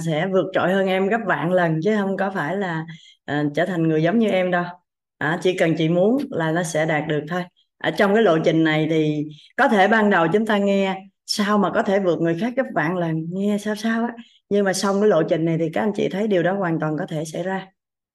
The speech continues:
Chỉ cần mình muốn là mình có thể vượt trội hơn rất là nhiều. Cho nên là chị yên tâm ha chị Hương. À, hai chị em mình thì cùng, à, tên có ba chữ mà cùng được hai chữ hả? Lê và Minh. <laughs> Và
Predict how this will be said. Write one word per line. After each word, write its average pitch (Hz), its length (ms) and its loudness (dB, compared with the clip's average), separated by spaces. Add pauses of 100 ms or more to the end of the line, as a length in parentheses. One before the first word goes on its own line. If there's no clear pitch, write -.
(140)
Chỉ 143 160 -4
cần 165 220 0
mình 160 120 2
muốn 175 320 -2
là 165 160 -4
mình 160 160 0
có - 100 -2
thể 165 180 -4
vượt 170 260 -2
trội 156 180 -2
hơn 180 200 -4
rất 226 120 -6
là 233 100 -4
nhiều. 165 420 -4 (480)
Cho 175 100 -2
nên 175 300 0
là 151 340 -2
chị 147 80 -4
yên 175 300 -2
tâm 180 200 -2
ha 185 200 -4
chị 175 120 0
Hương. 180 280 0 (680)
À, 156 120 -6
hai 185 280 0
chị 170 60 -2
em 175 180 2
mình 175 160 2
thì 170 160 2
cùng, 165 300 2
à, 160 340 0 (440)
tên 202 200 2
có 247 100 2
ba 208 240 2
chữ 185 120 0
mà 226 200 2
cùng 165 140 2
được 160 160 2
hai 180 180 -2
chữ 214 160 2
hả? 190 280 -2
Lê 190 280 4
và 175 140 0
Minh. 180 280 2 (140)
<laughs> 208 520 0 (420)
Và 170 80 0